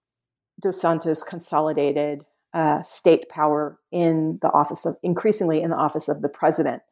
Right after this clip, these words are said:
um, particularly with the change in the Constitution in two thousand and ten. So, and that was one of the things, as I witnessed all that going on, that also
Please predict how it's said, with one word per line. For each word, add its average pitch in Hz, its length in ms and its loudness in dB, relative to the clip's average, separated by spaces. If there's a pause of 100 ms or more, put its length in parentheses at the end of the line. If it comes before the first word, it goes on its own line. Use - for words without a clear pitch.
(320)
um, 156 220 2
particularly 156 680 -2
with 151 140 -6
the 147 60 -12
change 156 280 -2
in 151 60 -4
the 160 80 0
Constitution 160 680 -2
in 147 160 0
two - 160 -6
thousand 156 380 0
and 135 200 -4
ten. - 440 -2 (540)
So, 190 280 0 (140)
and 196 160 0
that 247 160 4
was 254 120 -8
one 226 140 0
of 190 60 2
the 190 60 0
things, 185 360 -2
as 175 140 0
I 170 80 4
witnessed 208 420 -2
all 170 140 0
that 147 160 0
going 170 180 -4
on, 175 160 2
that 165 140 -2
also 165 580 0